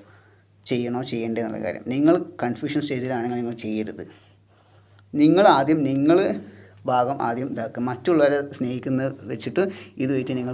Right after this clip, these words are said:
കൊ-, ഇതാവരുത്. നിങ്ങൾ പൈസ കൊടുക്കുന്ന പോലെയോ അല്ലെങ്കിൽ നിങ്ങൾ ഗിഫ്റ്റ് കൊടുക്കുന്ന പോലെയോ അല്ലെങ്കിൽ നിങ്ങൾ സ്നേഹിക്കുന്ന പോലെയല്ല ഇത് സംഭവം. ഓക്കെ, നിങ്ങൾക്ക് ജീവിക്കാൻ പറ്റാത്തൊരവസ്ഥ വരും, നിങ്ങൾക്ക് ജീവിക്കാൻ പറ്റാത്ത അവസ്ഥ വരും, എഴുതി വെച്ചോ.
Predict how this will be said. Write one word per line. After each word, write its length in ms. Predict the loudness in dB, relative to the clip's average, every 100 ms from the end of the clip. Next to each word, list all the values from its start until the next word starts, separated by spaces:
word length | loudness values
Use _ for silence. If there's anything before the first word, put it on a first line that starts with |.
| -2
കൊ-, 120 | -4 0
ഇതാവരുത്. 400 | 0 0 -4 -8 -8 -8 -8 -6 -4 2 4 4
നിങ്ങൾ 140 | 4 6
പൈസ 180 | 4 4 0
കൊടുക്കുന്ന 260 | 0 -2 2
പോലെയോ 220 | 2 4 0
അല്ലെങ്കിൽ 240 | 0 -2
നിങ്ങൾ 140 | -2 -2 -2
ഗിഫ്റ്റ് 200 | -2 0
കൊടുക്കുന്ന 260 | 2 0 0
പോലെയോ 240 | 0 2 -2 -4 -6 -2
അല്ലെങ്കിൽ 280 | 0 2 2
നിങ്ങൾ 140 | 2 -4
സ്നേഹിക്കുന്ന 400 | -4 0 4 4 4
പോലെയല്ല 380 | 4 4 4 2
ഇത് 80 | 2
സംഭവം. 320 | -6 -8 -10 -14 -20 _ _ _ -20 -20 _ _ _ _ _ -20 -8 -4
ഓക്കെ, 180 | 0 0 -2 -8 -4
നിങ്ങൾക്ക് 300 | 0 2 2 4
ജീവിക്കാൻ 280 | 6 6 6
പറ്റാത്തൊരവസ്ഥ 560 | 4 2 2 0 -6 -8
വരും, 160 | -6 -6
നിങ്ങൾക്ക് 320 | 0 2 2 0
ജീവിക്കാൻ 360 | 0 0 0 0 0
പറ്റാത്ത 460 | -4 0 0 4 2 2
അവസ്ഥ 320 | 0 -6 -4 -4
വരും, 200 | -4 -6 -8 -6
എഴുതി 200 | -4 -4 -6
വെച്ചോ. 220 | -8